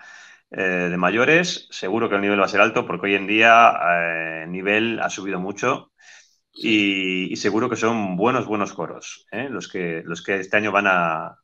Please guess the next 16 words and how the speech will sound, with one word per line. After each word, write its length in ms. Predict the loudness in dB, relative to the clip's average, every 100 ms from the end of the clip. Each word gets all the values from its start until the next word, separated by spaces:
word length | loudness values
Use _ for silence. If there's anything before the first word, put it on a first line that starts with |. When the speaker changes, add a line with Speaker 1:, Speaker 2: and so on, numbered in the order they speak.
| -8
Speaker 1:
a 140 | -8
certamen 380 | -6 -4 -4 -4
de 80 | -8
gea, 220 | -10 -12
seguro. 480 | -12 -8 -6 -8 -14 _ _ _ _ _ -20
Speaker 2:
Sí, 260 | -12 -10
sí, 300 | -10 -10 -12 _
sí, 160 | -14 -12
sí. 240 | -12 -12 -12
Speaker 1:
Mm. 100 | -12 -12 -20 -20 -20 _ _ -2
Speaker 2:
Eh, 840 | 2 4 4 4 4 4 2 0
¿qué, 140 | 4 6
vamos 240 | 4 0
juntos 300 | -2 2 2
o 60 | 2
qué? 180 | 0